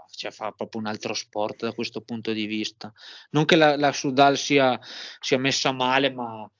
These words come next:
quando hai atleti come Sepp Kuss, eh, e che sai che in montagna, eh, può arrivare coi primi, se non giocarsi le tappe e stare assieme a Rogla fino a quando in genere fa la sparata ai due chilometri al traguardo,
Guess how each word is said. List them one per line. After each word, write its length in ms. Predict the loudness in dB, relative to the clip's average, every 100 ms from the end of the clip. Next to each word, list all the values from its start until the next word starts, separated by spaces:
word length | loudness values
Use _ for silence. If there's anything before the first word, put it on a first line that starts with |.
| _ _ _
quando 260 | -2 2
hai 60 | 4
atleti 380 | 4 2 0 -2
come 260 | -4 -4
Sepp 280 | 0 0 0
Kuss, 440 | -2 0 0 0
eh, 300 | 0 0 -2 -8 -20 _
e 500 | -10 -6 -4 -4 -6 -6
che 120 | -6
sai 240 | 0 0
che 120 | 0
in 60 | -2
montagna, 1120 | -4 -6 -2 0 0 -4 -4 -6 -6 -8 -10 -14 _ _ _
eh, 540 | -6 -4 -4 -4 -4 0
può 120 | 2
arrivare 340 | 4 4 4
coi 240 | 4 2 2
primi, 560 | 2 2 2 -2 -4
se 140 | -4 -6
non 160 | -6
giocarsi 480 | -6 -4 -4 -2 -2
le 160 | -4 -2
tappe 800 | -2 -2 -2 -4 -4 -4 -6 -8 -14 -20 -12
e 80 |
stare 260 | -4 0 0
assieme 340 | 0 -2 -2
a 40 | 2
Rogla 800 | 2 2 0 -2 -2 -4 -6 -8 _ _ _ _
fino 220 | -6 -2
a 60 |
quando 240 | 0 0 0
in 100 | 0
genere 360 | 0 2 0
fa 140 | 2 2
la 100 | 2
sparata 580 | 2 2 4 4 2 0
ai 60 |
due 120 | 0 -2
chilometri 500 | -2 -4 -4 -6 -6
al 140 | -6
traguardo, 1040 | -8 -6 -6 -4 -6 -6 -6 -6 -6 -8